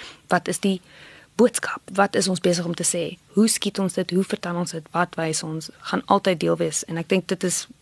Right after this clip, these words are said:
deel van die res van die storievertelling in films en televisie. So, ek dink daar is baie keer net goeders daar vir titillation en, en shock value. Baie keer is dit ook net 'n,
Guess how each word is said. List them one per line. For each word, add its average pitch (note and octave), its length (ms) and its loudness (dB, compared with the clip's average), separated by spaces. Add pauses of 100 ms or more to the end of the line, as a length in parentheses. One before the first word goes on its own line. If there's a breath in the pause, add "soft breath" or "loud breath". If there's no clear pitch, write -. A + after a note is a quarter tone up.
(140)
deel F#3+ 260 4
van F3+ 320 4 (100)
die F3+ 120 6
res G3+ 240 8
van G#3+ 80 4
die F3+ 80 4
storievertelling D#3 680 0
in D3+ 360 -4
films D#3 320 -4
en D3+ 200 -6
televisie. D#3+ 560 -8 (420 loud breath)
So, - 180 2 (520)
ek - 160 0
dink C4+ 200 6
daar F#3+ 160 8
is F3+ 100 2
baie E3+ 280 2
keer E3+ 220 0
net E3 440 -2 (260)
goeders - 360 -4
daar E3+ 160 2
vir D#3+ 180 -4
titillation E3 680 0
en, E3 380 0 (100)
en F#3 120 0
shock - 340 0
value. F3+ 420 0 (1080 loud breath)
Baie F3 280 0
keer E3+ 140 -4
is D#3 60 -4
dit - 180 -8
ook E3 140 -6
net D#3 180 -6
'n, E3+ 240 0